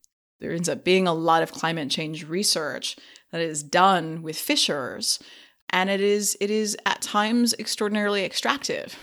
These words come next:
where they come onto the boats at expense to the fishers. Um, they lose, lose a body on the boat to fish. Uh, they go, you know, researcher comes back, they write their big report,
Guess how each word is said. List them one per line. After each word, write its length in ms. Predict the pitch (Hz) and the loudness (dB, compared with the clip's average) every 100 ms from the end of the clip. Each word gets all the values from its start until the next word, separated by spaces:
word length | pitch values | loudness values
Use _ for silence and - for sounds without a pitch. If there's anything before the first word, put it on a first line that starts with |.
| - - | -14 -12
where 140 | 175 170 | -8 -6
they 120 | 147 | -8
come 240 | - 180 | -4 0
onto 200 | 180 180 | 0 -2
the 80 | 165 | 0
boats 480 | 208 262 240 - - - - - _ _ _ _ | 4 4 4 0 -2 -8 -20 -20 _ _ _ _
at 260 | 156 147 - | 0 0 -2
expense 600 | - - 196 214 - - - - | -4 -2 0 0 0 -2 -6 -6
to 140 | - | -4
the 80 | 156 | -4
fishers. 600 | - 208 247 254 269 - - - - _ - | -2 0 4 2 2 -2 -4 -20 -20 _ -10
Um, 220 | 143 147 | -6 -4
they 120 | 143 | -6
lose, 340 | 143 147 147 - | -6 -6 -6 -2
lose 200 | 170 175 | -2 2
a 40 | |
body 300 | 165 190 202 | 8 8 8
on 100 | 185 | 4
the 60 | 180 | 4
boat 260 | 190 214 | 4 4
to 200 | - 175 | 2 -4
fish. 520 | - - 240 302 - - - - - _ - | -4 4 6 6 0 -4 -14 -20 -20 _ -6
Uh, 220 | 156 - | -6 -4
they 120 | 165 | -4
go, 420 | 160 156 156 165 | 0 0 0 -4
you 80 | - | -6
know, 120 | 151 180 | -10 -6
researcher 420 | 175 190 175 175 | -2 0 0 -2
comes 240 | 175 160 | 0 -2
back, 280 | 185 233 247 | 8 8 8
they 120 | 190 | 0
write 220 | 160 156 - | 0 -2 -4
their 100 | 143 | -6
big 200 | 151 139 | -6 -8
report, 480 | - 233 233 226 | 0 4 6 4